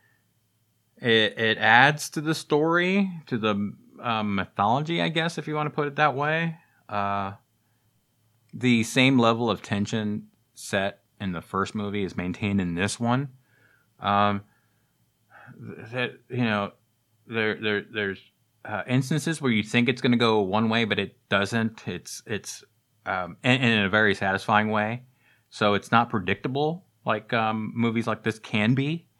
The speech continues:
So, uh, yeah, uh, just a high recommendation. I think I gave it, yes, I gave it an, a solid A, which is very, very high score for me. On Rotten Tomatoes, oh,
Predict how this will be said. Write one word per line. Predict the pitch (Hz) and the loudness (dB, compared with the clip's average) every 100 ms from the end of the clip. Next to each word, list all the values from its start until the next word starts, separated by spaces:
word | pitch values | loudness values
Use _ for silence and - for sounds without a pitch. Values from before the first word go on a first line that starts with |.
| _ _ _ _ _ | _ _ _ _ _
So, | - 127 120 117 113 - | 0 4 6 6 2 2
uh, | 117 113 107 104 | 4 4 4 2
yeah, | 160 156 101 - | 6 6 6 2
uh, | 113 101 | 2 2
just | 110 127 | -2 -4
a | 123 | -4
high | - - 151 151 156 | -4 0 4 4 6
recommendation. | 123 110 95 90 87 - 95 | 4 2 0 0 -2 -2 -4
I | |
think | - 143 | -4 -6
I | 135 | -4
gave | 110 113 | -2 0
it, | 104 - | 0 -2
yes, | 123 107 - | 2 4 2
I | 98 98 | -4 -2
gave | 110 | 0
it | 107 | 0
an, | 95 92 - | 0 -4 -10
a | |
solid | 98 107 98 95 - | -4 2 2 0 -4
A, | 90 87 82 | -8 -8 -6
which | 85 - | -8 -10
is | 78 | -14
very, | - 98 101 92 85 80 - _ _ _ | -14 -2 2 4 2 -4 -14 _ _ _
very | 98 87 82 | -4 -2 -2
high | 85 85 | -4 -6
score | - 87 85 | -6 -10 -8
for | 98 | -6
me. | 90 90 - - - - - | -6 -6 -12 -20 -20 -8 0
On | 107 | 6
Rotten | 110 107 | 6 6
Tomatoes, | 101 104 104 101 98 95 - | 4 4 6 6 4 0 0
oh, | 101 95 | 2 2